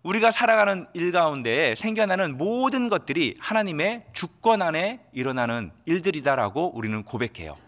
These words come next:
그러나 세상 사람들은 그렇게 말하지 않죠.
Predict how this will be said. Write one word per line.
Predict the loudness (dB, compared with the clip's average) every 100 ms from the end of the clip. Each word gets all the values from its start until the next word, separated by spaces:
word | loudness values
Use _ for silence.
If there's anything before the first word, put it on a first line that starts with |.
| -8
그러나 | -2 -2
세상 | -2 -4 -4
사람들은 | 0 0 0 -2 -4 -6 -18 -8
그렇게 | -6 -4
말하지 | -4 -2 -4 -4
않죠. | -8 -8 -12